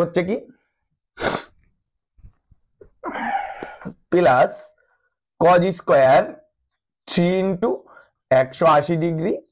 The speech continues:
ভাগ আট plus cos স্কয়ার seven into একশো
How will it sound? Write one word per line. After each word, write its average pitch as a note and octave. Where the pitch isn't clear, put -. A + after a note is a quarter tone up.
ভাগ E3
আট -
plus D3
cos C#3+
স্কয়ার E3+
seven D3
into E3
একশো C3+